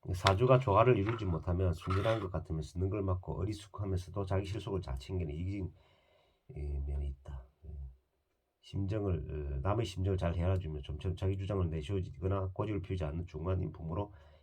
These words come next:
신용과 효심이 많다. 어, 좀처럼 자기 속,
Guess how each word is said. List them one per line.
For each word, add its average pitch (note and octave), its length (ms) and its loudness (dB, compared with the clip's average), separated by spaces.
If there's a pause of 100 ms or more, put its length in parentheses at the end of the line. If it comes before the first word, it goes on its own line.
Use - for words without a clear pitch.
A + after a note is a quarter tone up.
신용과 F#2+ 460 2
효심이 E2 580 -4 (260)
많다. - 360 -10 (1300)
어, E2+ 560 2
좀처럼 F2+ 340 4
자기 B2+ 300 8
속, - 280 -2